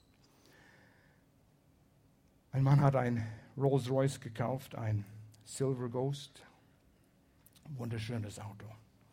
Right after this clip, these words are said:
Über zweihundertfünfzigtausend Euro dafür bezahlt. <laughs> Mann, war er begeistert. Ich würde gerne auch mal so an einem fahren.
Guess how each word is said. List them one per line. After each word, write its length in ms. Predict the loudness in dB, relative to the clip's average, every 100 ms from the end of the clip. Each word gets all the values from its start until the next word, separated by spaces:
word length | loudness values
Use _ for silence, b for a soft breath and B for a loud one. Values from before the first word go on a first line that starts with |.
| B B B B B
Über 220 | 4 4
zweihundertfünfzigtausend 1080 | 6 6 8 6 2 0 0 0 0 0 -4
Euro 280 | -2 0 0
dafür 300 | -2 -2 -6
bezahlt. 640 | -6 -6 -6 -6 -10 -18 -20 _
<laughs> 300 | _ -20 -4
Mann, 300 | -2 0 0
war 100 | 0
er 140 | 2 2
begeistert. 760 | 0 0 -2 -4 -8 -12 -16 -20 B B B B
Ich 80 | -10
würde 140 | -2 0
gerne 260 | 2 0
auch 160 | -2 -4
mal 180 | -6 -4
so 180 | -6
an 100 | -6
einem 200 | -4 -4
fahren. 400 | -4 -8 -10 -12